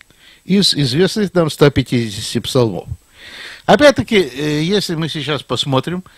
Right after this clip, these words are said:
мы даже видим, что в еврейской, э, и английской Библии одна нумерация псалмов, в русской Библии другая нумерация псалмов, да? Вы понимаете, их не было так вот, сто пятьдесят псалмов. Это было пять частей.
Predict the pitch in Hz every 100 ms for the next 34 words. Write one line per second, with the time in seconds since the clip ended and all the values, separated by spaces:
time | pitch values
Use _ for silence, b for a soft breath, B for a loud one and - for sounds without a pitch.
0 | b b 135 165 180 160 185 156 156 -
1 | 156 156 160 214 240 - 240 220 b b
2 | b b b - 123 123 123 139 127 147
3 | 233 - 233 214 196 214 208 196 135 127
4 | 156 190 202 202 202 190 202 180 - 196
5 | 98 196 185 b b b 131 202 - 208
6 | 190 202 175 185 170 160 131 92 92 85
7 | 82 - 85 - 90 - _ _ 170 240
8 | - _ _ _ _ B B B B B
9 | 143 175 233 233 233 208 214 196 120 117
10 | 104 101 92 95 - 202 196 135 110 113
11 | 160 160 - - 123 117 85 - - _
12 | _ _ _ _ _ _ _ _ B B
13 | B B B B 214 208 208 214 190 -
14 | 226 254 - - - 208 - 101 73